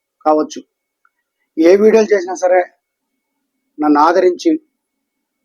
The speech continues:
నాతో పాటు ప్రయాణం చేసిన ప్రతి ఒక్క ఫ్యామిలీ మెంబర్‌కి పేరు పేరున ధన్యవాదాలు తెలుపుకుంటున్నాను. ఎందుకంటే, ఆ, ఇది నాకు ఇప్పటికి కూడా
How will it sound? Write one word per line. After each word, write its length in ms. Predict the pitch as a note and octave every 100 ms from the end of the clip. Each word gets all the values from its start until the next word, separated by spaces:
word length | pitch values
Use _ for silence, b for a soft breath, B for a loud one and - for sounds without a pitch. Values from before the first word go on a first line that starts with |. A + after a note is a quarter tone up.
| -
నాతో 340 | C#3+ E3 G3+
పాటు 280 | F#3 F#3 F3+
ప్రయాణం 400 | - D#3 E3 E3+
చేసిన 400 | D#3 C#3+ C#3 C3+ - _ _ _ _ _ _ _ _ -
ప్రతి 260 | D#3+ -
ఒక్క 320 | F#3+ F#3 - - - _ _ _ _ _ _ _ _ _ _ _ _ _ _ _
ఫ్యామిలీ 300 | - F3+ G3
మెంబర్‌కి 560 | F#4 F3 E3+ - G#3 B3+ _ _ _ _ -
పేరు 160 | E3 F3
పేరున 280 | F#3 E3+
ధన్యవాదాలు 440 | F3 D3+ F3 F3 D3+
తెలుపుకుంటున్నాను. 460 | D3 C#3+ D3+ D#3+
ఎందుకంటే, 600 | F3 E3 F3+ G3+ F3+ F#3 - _ _ _ _ _ _ _ _ -
ఆ, 60 | D3+ D3+ D3+ D3+ D3+ _ -
ఇది 260 | F3+ G3+
నాకు 180 | G3+ F#3+
ఇప్పటికి 560 | F#3 G3 G3 - B3 B3
కూడా 420 | B3+ B3+ B3